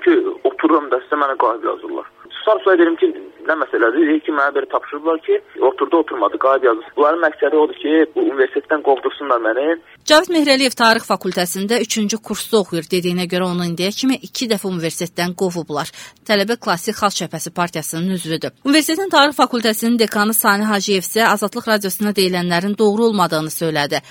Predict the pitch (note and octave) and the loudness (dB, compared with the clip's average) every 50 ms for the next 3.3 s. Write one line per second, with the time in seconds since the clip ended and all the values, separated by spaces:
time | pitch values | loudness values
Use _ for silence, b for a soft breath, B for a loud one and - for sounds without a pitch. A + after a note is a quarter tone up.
0 | B B B D#4 D4+ D4+ C#4 F4+ F4+ D#4 C4 A#3+ A3+ - B3+ A#3 - A3+ A#3 B3 | B B B 2 4 4 4 2 4 4 4 4 2 0 -2 0 2 4 4 4
1 | A#3+ A3 G#3 F#3 E3+ E3+ F3 G3 A3 A#3+ A#3 C#4 B3+ - G3 F3+ E3+ - F3+ E3+ | 4 4 4 4 2 2 2 2 0 0 0 0 2 4 4 4 4 2 2 0
2 | E3 - F3 E3+ E3 D#3+ E3 E3 E3 E3 - F3+ G3+ A3 A3 - - G#3 F#3 F3+ | 0 0 -2 -4 -2 0 0 0 0 0 0 0 0 0 0 0 0 4 4 4
3 | E3 D3+ - _ - D3+ | 2 0 -4 _ -6 -6